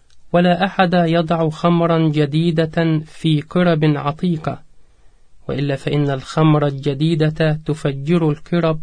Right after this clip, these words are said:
فتراق الخمر وتتلف القرب، وإنما يجب أن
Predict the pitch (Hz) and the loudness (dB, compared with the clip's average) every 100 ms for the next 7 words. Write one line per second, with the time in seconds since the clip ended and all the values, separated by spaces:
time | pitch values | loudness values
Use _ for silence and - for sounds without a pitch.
0 | - - 143 147 147 147 170 175 170 151 | -10 -6 -6 -2 0 2 2 0 0 -2
1 | 156 - 170 160 160 160 139 147 - 175 | -2 -2 0 2 0 0 0 -2 0 -2
2 | - 151 147 151 143 - 165 135 - - | -2 -4 -2 -4 -4 -2 -2 -2 -10 -20
3 | - - - _ - - - - 139 135 | -20 -20 -20 _ -20 -20 -20 -12 -6 -4
4 | 139 143 135 139 147 147 143 147 147 | -2 -2 -2 -2 -2 -2 -2 -2 -2